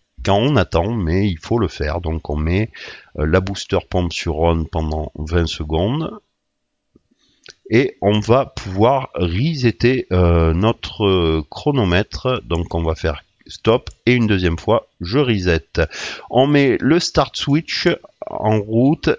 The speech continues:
et je lance le chronomètre. La turbine est en train de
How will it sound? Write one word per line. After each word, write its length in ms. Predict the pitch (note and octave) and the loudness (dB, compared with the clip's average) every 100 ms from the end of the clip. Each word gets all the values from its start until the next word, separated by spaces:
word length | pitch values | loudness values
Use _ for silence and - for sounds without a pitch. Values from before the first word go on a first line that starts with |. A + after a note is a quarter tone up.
| _ | _
et 400 | C3 D#3 - - - - | 2 4 2 -4 -8 -2
je 180 | G#2 A#2+ | 2 4
lance 500 | A#2 C#3 D#3 D#3 A2 | 4 4 4 2 2
le 300 | G2+ A#2 C#3 | 4 2 0
chronomètre. 800 | - D3+ C3 A2+ A#2+ C3+ - D3+ | 2 2 4 4 4 2 0 2
La 160 | C3 | 2
turbine 640 | - A#2+ A#2+ A2+ A2 F#2+ - - | 2 -2 -2 -2 2 2 0 0
est 180 | A#2+ B2+ | 2 2
en 160 | A#2 | 0
train 260 | G#2+ A#2 G2+ - - - - - - | 2 2 0 -4 -18 -18 -20 -18 -12
de 400 | F#2 F#2+ D3 | -4 0 2